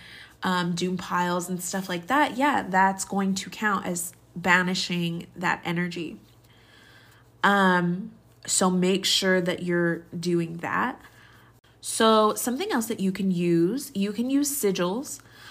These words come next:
I have been wanting to do a video lesson on how to properly make and use a sigil, and I'll probably be doing that soon and adding it to Patreon or possibly my website.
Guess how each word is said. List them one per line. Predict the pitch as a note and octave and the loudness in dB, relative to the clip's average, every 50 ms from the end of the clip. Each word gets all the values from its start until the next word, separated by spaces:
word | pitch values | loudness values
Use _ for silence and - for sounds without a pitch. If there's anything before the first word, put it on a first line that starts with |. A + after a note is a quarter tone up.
| - - - - | -20 -10 0 4
I | F#3 G3 G#3 A3 | 4 6 6 4
have | G#3+ A3 G#3+ F#3+ | 2 0 0 0
been | A3 G#3 G3+ G3 | 0 0 0 2
wanting | F#3+ F#3+ G3 G3 A3 A3+ A#3 | 4 4 4 4 2 0 0
to | - - G#3+ | -2 -4 -4
do | G3 G#3 G3+ G3+ G#3 - | -4 -4 -2 0 0 0
a | - F#3+ | 0 -2
video | F3 F#3+ F#3+ G3 G3+ G3 G3 | -4 -2 -2 0 0 2 2
lesson | F#3 F3+ F3+ F#3 - - F#3+ F#3 F3+ F3 F3+ | 2 0 0 -2 -2 -2 -2 -2 -2 -4 -4
on | - E3+ F3+ F3+ | -2 -2 -2 -2
how | F#3 - - F3 F3 | -2 -4 -2 -2 -2
to | F3 F3 F3+ | -2 -4 -8
properly | - - - F#3+ F3 E3+ F3 - F3+ F3+ F3+ F3+ F3 | -12 -8 0 0 2 2 2 -2 -2 -2 0 0 0
make | E3+ E3+ E3+ E3+ E3 F3 F3+ - - | 0 0 0 0 0 -2 -2 -4 -6
and | F#3 F3+ E3+ | -6 -2 0
use | E3+ F3 F3 F3+ E3+ - | 0 0 0 0 -2 -6
a | - | -6
sigil, | - - - E3 E3 E3 F3 F#3 G3 A3 B3+ C4+ C4+ - - - - - - - | -6 -4 -2 -2 0 0 2 2 2 0 0 -2 -6 -12 -20 -18 -18 -18 -14 -8
and | - F3+ F#3+ | -2 4 4
I'll | F#3 F#3 | 4 4
probably | F#3 - G3 F3+ F3+ F#3+ G3 | 4 0 -2 2 2 4 2
be | F#3 F#3 F#3 F3 | 2 2 0 -2
doing | E3+ F3 F3 F3 F3 | 0 0 0 0 0
that | F3 E3 E3+ F3+ | -2 -2 -4 -4
soon | - - F3+ F3 F3+ F3 | -4 -2 -2 -2 -2 -2
and | F3 F3 | -4 -4
adding | E3+ E3+ E3+ E3+ F3 F3 E3+ | -2 -2 -2 -2 -2 -4 -4
it | E3+ E3+ - | -6 -6 -8
to | - - F#3+ F3+ E3+ | -6 -2 -2 -2 -2
Patreon | E3+ - F3+ E3+ E3+ - - F3+ F3+ F3+ F3+ F3 F3 F3 F3 F3 E3+ | -2 -2 -4 -2 -2 -4 -4 -2 -2 -2 0 0 0 -2 -2 -2 -4
or | F3 F3 F3 | -2 -4 -4
possibly | F3 - F3+ F3 F3 F3 F3 F3+ F3 | -2 -4 -6 -6 -6 -4 -4 -2 -2
my | E3+ E3+ E3+ | 0 -2 -2
website. | E3 E3+ E3 E3+ F3 - - - A#3 A#3+ A#3+ B3+ B3+ - | -2 -2 -4 -4 -4 -4 -2 0 0 2 2 0 -2 -4